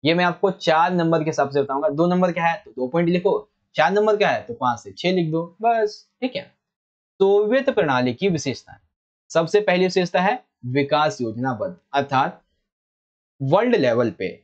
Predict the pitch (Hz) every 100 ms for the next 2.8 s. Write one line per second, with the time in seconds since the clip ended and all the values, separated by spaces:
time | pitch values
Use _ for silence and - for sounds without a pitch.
0 | - 135 175 175 240 233 190 165 170 180
1 | 160 165 156 180 147 143 151 - 196 147
2 | - 160 165 156 139 139 - 185